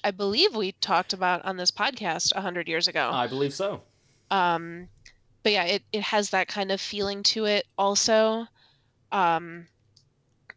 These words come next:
Speaker 1: and it just has such great descriptions of, like,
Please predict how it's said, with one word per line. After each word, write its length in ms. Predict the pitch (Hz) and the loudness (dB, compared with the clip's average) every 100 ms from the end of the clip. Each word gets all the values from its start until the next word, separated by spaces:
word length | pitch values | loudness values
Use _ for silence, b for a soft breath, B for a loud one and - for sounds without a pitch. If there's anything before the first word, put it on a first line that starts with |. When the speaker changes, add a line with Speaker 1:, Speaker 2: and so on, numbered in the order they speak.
| - | -4
Speaker 1:
and 100 | 240 | 0
it 80 | 247 | 0
just 220 | 330 - | 0 2
has 120 | 302 | 2
such 240 | - 269 - | 2 0 0
great 280 | 220 226 | 0 0
descriptions 680 | 226 - - 220 - 202 196 | 0 0 0 0 0 -2 -4
of, 140 | 202 190 | -6 0
like, 380 | 185 180 - | 2 2 0